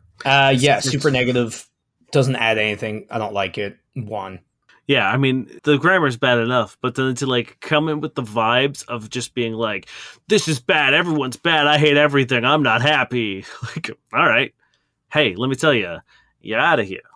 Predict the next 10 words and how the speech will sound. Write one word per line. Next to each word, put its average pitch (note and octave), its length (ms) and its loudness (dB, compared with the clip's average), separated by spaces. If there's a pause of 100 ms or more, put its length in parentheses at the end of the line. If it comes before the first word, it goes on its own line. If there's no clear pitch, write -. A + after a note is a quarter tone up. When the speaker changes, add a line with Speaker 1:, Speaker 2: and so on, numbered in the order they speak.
Speaker 2:
Left E3+ 280 0
swipe. - 320 -12 (360)
That's - 180 -12
gonna G#2+ 100 -10
be G2+ 80 -8
a F#2+ 60 -4
Speaker 1:
Yup. B2 100 -2
Speaker 2:
one. F2+ 260 -14 (420)
Speaker 1:
Here's G#2+ 300 -6
Amelia. B2+ 560 0